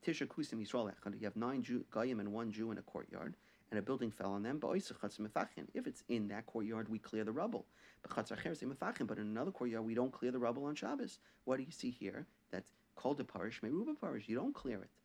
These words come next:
The Gemara says, "Like Kasha, had the parish kulu." That ruling of Shmuel, that you clear it, applies even where they all left the original courtyard.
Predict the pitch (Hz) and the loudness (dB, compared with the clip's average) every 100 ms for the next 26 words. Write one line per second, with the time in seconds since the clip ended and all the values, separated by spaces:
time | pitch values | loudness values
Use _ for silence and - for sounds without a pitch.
0 | _ _ 98 90 101 104 123 - 208 - | _ _ -10 -6 -2 -2 -2 -2 -4 -2
1 | 143 147 - 117 113 - 139 98 - - | -2 -2 -2 -2 -2 -2 -2 0 -2 -10
2 | - - - - 117 131 110 - _ _ | -20 -20 -20 -2 2 2 0 -8 _ _
3 | - 143 147 117 104 - 120 113 95 104 | 4 6 6 4 0 0 2 2 0 -4
4 | - - - - 147 110 101 - 131 113 | -6 -6 -4 4 6 6 2 -2 0 0
5 | 104 143 131 113 127 113 104 107 123 120 | 2 2 4 4 4 4 2 0 2 2
6 | 113 107 - 101 98 90 - - 71 - | 2 0 -2 -2 -2 -4 -4 -4 -4 -8